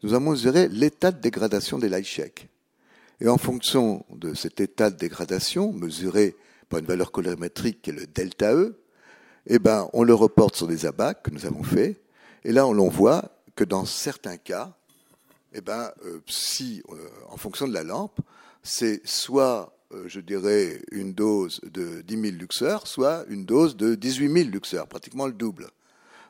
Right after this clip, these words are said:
Donc, il était im-, important de savoir comment les robes sont exposées, où on allait placer les dosimètres, et pour avoir justement cette quantité de lumière, eh ben, euh,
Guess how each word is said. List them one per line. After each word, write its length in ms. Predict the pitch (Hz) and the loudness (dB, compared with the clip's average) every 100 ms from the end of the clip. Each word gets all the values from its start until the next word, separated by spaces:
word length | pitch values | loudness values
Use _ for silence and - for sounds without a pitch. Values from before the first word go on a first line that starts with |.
| - | 2
Donc, 320 | 131 107 - | 2 2 -6
il 80 | 85 | -10
était 180 | - | -6
im-, 140 | 92 87 _ - _ - - | -6 -6 _ -20 _ -12 -2
important 600 | 123 - - - 143 214 | 0 0 -4 -2 -4 -4
de 80 | 95 | -4
savoir 680 | - 80 - 101 170 - _ _ _ _ _ - | -6 -6 -2 2 2 0 _ _ _ _ _ 4
comment 320 | 117 117 107 | 4 4 0
les 140 | 85 | -2
robes 220 | 85 95 | -2 -2
sont 200 | - 82 | -2 -8
exposées, 680 | 80 - - 80 101 151 185 _ - | -10 -10 -8 -8 -4 -4 -4 _ -2
où 160 | 165 | 2
on 120 | 127 104 | 2 2
allait 160 | 90 | -4
placer 320 | 85 90 - | -6 -8 -8
les 120 | 87 80 | -10 -10
dosimètres, 600 | 82 - 85 117 190 - - - | -14 -12 -6 -6 -6 -12 -20 -20
et 120 | - 98 | -14 -8
pour 220 | - 104 | -4 -2
avoir 340 | 110 123 110 | 2 2 0
justement 360 | 95 - 92 95 | -4 -8 -6 -6
cette 180 | 78 - | -8 -6
quantité 420 | 113 104 - - | -6 -6 -10 -10
de 60 | |
lumière, 520 | - 76 82 127 151 - _ _ _ | -10 -12 -2 -2 -2 -6 _ _ _
eh 60 | 85 | -8
ben, 280 | 92 127 104 | -4 -4 -4
euh, 80 | 85 | -14